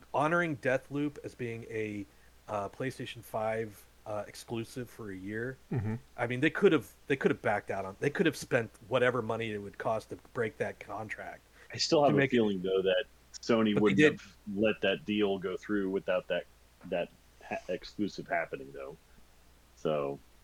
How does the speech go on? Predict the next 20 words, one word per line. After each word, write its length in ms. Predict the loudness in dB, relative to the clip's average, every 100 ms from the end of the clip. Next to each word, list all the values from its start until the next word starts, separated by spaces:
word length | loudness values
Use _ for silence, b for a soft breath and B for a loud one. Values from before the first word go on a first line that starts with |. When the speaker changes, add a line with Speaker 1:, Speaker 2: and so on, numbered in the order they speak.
| B B 0
Speaker 1:
But 140 | 2 4
they 80 |
weren't 200 | 6 6 4
involved 520 | 4 6 6 2 -6
<clears throat> 80 | -6
in 300 | -6 -6 -4
the 80 | -2
buyout. 540 | 2 4 2 0 -6 -14 -20 -20 -20 -20 -20 -20 -20 -20 b b b b b b b
Speaker 2:
Yeah, 300 | 10 12 12 10 8 4
I, 40 |
I 40 | 6
think 220 | 6 6
it's 140 | 6
a, 200 | 8 8 6 2
it's, 200 | -2 -2 0
it 140 | 0
comes 220 | 2 2
down 240 | 4 2 2
to, 120 | -2
like, 440 | -2 0 -2 -8